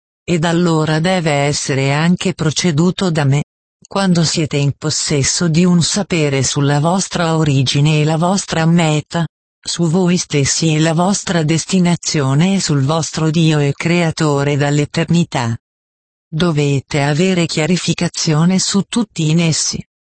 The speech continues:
sulla vostra caduta, sull'origine della creazione,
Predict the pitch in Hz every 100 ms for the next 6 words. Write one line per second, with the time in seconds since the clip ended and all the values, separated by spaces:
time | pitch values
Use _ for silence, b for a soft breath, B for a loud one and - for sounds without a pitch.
0 | _ - - 202 196 185 175 196 - -
1 | 139 147 143 185 190 156 156 _ _ _
2 | - - 185 190 185 156 127 143 143 143
3 | 135 131 - 165 175 156 - 147 139 135
4 | 156